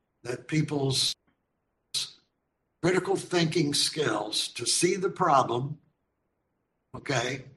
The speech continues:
to understand what's happening, to take it in mentally and emotionally and do something about it, which is in practical action.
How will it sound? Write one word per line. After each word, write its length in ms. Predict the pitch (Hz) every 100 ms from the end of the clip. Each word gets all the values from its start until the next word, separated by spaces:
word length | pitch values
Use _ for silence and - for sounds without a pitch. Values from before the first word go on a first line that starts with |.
| _ _ _ _ 131
to 120 | 123
understand 500 | 156 170 - 180 185
what's 220 | 180 - _ _ _ _ _ _ _ -
happening, 500 | 170 139 123 127 127 - _ _ _ _ -
to 80 | 104
take 300 | - 156 175
it 120 | 190
in 520 | 151 135 143 147 - - _ _ _ -
mentally 560 | 147 156 156 165 165 139
and 120 | 127
emotionally 720 | 131 147 147 139 135 135 131 - _ _ _ -
and 120 | 95
do 160 | 151 175
something 460 | 180 165 147 160
about 400 | 151 143 123 117
it, 100 | 117
which 220 | 127 127 131
is 160 | 110
in 160 | 120 113
practical 540 | - 135 131 143 143 143
action. 960 | 117 - - _ _ _ - - 113